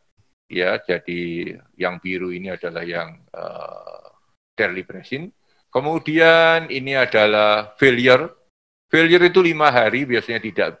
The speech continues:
tidak, tidak ada pendar-, tidak bisa menyetop, dan ini kita lihat bahwa kegagalan itu pada placebo jauh lebih tinggi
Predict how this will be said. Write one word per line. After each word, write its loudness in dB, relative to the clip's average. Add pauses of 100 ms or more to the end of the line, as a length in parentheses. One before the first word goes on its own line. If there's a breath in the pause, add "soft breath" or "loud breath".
tidak, -2 (560)
tidak -2
ada -4
pendar-, -2
tidak -4
bisa 2
menyetop, 2
dan 2
ini -4
kita 0
lihat 0
bahwa 0 (560 soft breath)
kegagalan 4
itu -2
pada 2
placebo -2
jauh -2
lebih -10
tinggi -10